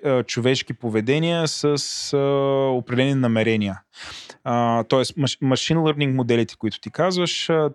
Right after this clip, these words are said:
те, а, те с-, те помагат да бъдат разчитани тези Е К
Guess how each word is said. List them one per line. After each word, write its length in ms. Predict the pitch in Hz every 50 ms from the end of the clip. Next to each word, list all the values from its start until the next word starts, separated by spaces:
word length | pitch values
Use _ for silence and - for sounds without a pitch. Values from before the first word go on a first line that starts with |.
| _
те, 420 | - 143 143 147 151 151 151 151 147 139 - -
а, 180 | - 139 127 123
те 200 | - - 143 143
с-, 140 | - - - _ _ _ _ _ _ _
те 160 | - 147 143 -
помагат 680 | 147 135 131 123 123 123 127 113 113 120 143 - - -
да 140 | 143 127 120
бъдат 320 | 113 123 127 143 139 - -
разчитани 640 | 120 - - - - 143 135 - 117 117 127 127
тези 380 | - - 127 120 117 110 113 120
Е 340 | 120 120 120 120 117 117 113
К 100 | -